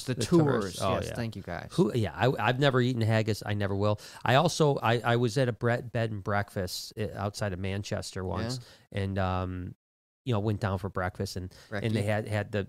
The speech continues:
Speaker 1: the typical English breakfast that was like,
Speaker 2: Yeah, blood.
Speaker 1: yeah, it, it was great. Yeah, blood sausage.
Speaker 2: Blood
Speaker 1: You know,
Speaker 2: sausage.
Speaker 1: just they call it black pudding.
Speaker 2: Black
Speaker 1: Uh,
Speaker 2: pudding.
Speaker 1: you know, call it black pudding, but it had baked beans,
Speaker 2: Mm-hmm.
Speaker 1: eggs, toast, bacon, sausage,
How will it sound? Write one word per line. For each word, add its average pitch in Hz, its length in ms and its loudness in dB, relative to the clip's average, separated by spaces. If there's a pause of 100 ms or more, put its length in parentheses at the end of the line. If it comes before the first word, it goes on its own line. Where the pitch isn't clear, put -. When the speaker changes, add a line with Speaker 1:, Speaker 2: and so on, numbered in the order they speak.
(140)
Speaker 1:
the 107 80 -12
typical - 480 -4
English 101 340 -2
breakfast 98 500 -4
that 90 140 -6
was - 160 -6
like, 87 160 -2
Speaker 2:
Yeah, 139 120 0
blood. 98 520 -2
Speaker 1:
yeah, 196 60 0
it, 214 140 -2
it 214 40 0
was 220 180 0
great. 185 280 0
Yeah, 135 220 2
blood 113 280 0
sausage. 92 360 0
Speaker 2:
Blood 101 120 -4 (380)
Speaker 1:
You 117 80 2
know, 113 60 4
Speaker 2:
sausage. 120 140 0
Speaker 1:
just 143 140 2
they 147 120 4
call 131 180 2
it 104 80 -2
black 98 260 0
pudding. 95 420 -2
Speaker 2:
Black 104 200 -10
Speaker 1:
Uh, - 40 -20
Speaker 2:
pudding. 120 300 -2
Speaker 1:
you 120 80 2
know, 104 80 2
call 110 180 0
it 101 60 -4
black 107 220 0
pudding, 101 260 -2
but 107 160 0
it 92 60 -6
had 104 280 -4
baked 113 280 -2
beans, 117 640 0
Speaker 2:
Mm-hmm. 127 100 -8
Speaker 1:
eggs, 110 480 2
toast, 113 520 2
bacon, 113 440 0
sausage, 110 640 -4